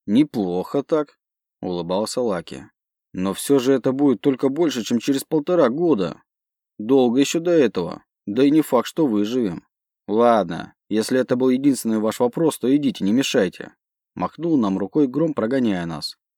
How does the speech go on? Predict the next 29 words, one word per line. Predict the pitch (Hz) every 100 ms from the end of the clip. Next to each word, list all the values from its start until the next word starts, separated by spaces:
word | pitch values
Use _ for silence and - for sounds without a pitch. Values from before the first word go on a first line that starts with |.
| _ _
«Мы | - 98
выполнили | 127 202 185 170 165
воинский | 135 110 127 - 131
ритуал» | 120 127 92 80 - _ _
выполнили | 131 196 120 101 85 80 - _
воинское | 117 139 - 135
приветствие | 135 147 120 87 - 80 - _ _ -
и | 240
разошлись | 160 107 - 131
по | -
своим | 113 98 107
койкам. | - 98 80 64 - _ _ _ _
Тут | - 208 220
мы | 220
торчали | 202 202 - 170 143
уже | 113 113
неделю, | 151 147 113 92 80 - _ _
так | - 101
что | -
скоро | 123 - 190 117
в |
планах | - 147 127
было | 120 131
отбытие, | 127 131 139 135 104 85 73 _ _ _ _
надо | 127 170 160
было | 151 147
готовиться | 156 120 98 87 87
к | 95
нему. | 90 82